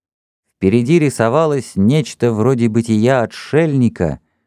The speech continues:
живущего подобно птицам небесным. Забыв,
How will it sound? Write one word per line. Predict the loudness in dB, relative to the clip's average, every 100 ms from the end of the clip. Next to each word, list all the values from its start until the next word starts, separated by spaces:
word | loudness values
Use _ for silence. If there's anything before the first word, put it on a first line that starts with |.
| _ _ -6
живущего | -2 0 2 0 -2 -4 -2 0
подобно | 0 0 0 0 0 0
птицам | -4 -8 0 0 0 -2 0 0
небесным. | -2 -2 -6 -6 -8 -8 -8 _ _ _ _ _ _ _ _ _ -16
Забыв, | -8 -2 -2 -2 -4 -4 -8 -20